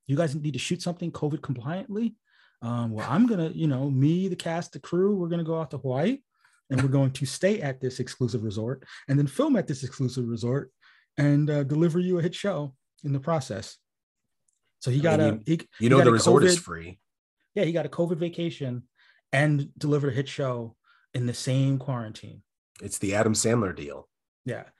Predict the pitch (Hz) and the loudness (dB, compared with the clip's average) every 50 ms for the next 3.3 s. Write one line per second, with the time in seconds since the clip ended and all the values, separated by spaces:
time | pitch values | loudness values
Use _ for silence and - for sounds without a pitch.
0 | _ - 139 143 123 131 123 113 110 110 131 123 120 123 120 120 117 110 - 113 | _ -2 2 4 6 8 8 8 8 6 6 6 8 8 8 8 6 6 4 0
1 | 113 113 - 110 - 98 90 - - 82 78 80 76 - - - - 98 92 90 | -2 -4 -4 -6 -8 -10 -10 -12 -12 -10 -8 -6 -6 -6 -6 -6 -8 -8 -8 -8
2 | 90 87 85 78 71 73 85 95 101 101 101 95 90 87 82 - - - - - | -6 -8 -8 -10 -12 -12 -10 -8 -6 -6 -6 -6 -6 -4 -4 -4 -4 -4 -6 -12
3 | - - - - - | -14 -16 -14 -14 -16